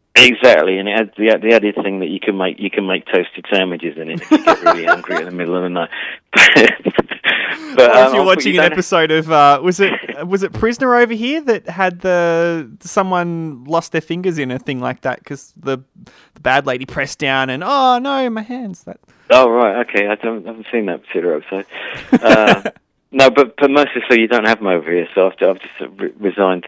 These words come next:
Speaker 1: myself to just, uh, reviewing irons. Yeah.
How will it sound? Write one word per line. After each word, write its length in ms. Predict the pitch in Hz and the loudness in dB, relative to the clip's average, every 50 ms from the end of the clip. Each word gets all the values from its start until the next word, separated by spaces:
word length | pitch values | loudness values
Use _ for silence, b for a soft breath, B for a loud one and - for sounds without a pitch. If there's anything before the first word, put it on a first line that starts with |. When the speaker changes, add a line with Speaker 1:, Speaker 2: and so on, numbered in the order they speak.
| _ - | _ -8
Speaker 1:
myself 320 | 90 82 - - 87 85 - - | -8 -6 -2 -2 -2 -2 -2 -6
to 80 | - 78 | -10 -10
just, 260 | - - - - - | -10 -12 -8 -2 -2
uh, 140 | 85 78 76 _ _ _ _ - | -2 -2 -4 _ _ _ _ -6
reviewing 480 | 90 85 85 82 87 87 85 85 85 82 | -4 -2 -2 0 0 0 0 0 0 -2
irons. 440 | 85 87 87 87 85 80 78 78 76 _ _ _ _ _ - | -2 -2 -2 -2 -2 -4 -8 -12 -16 _ _ _ _ _ -8
Yeah. 240 | 80 87 80 78 | -4 -4 -4 -4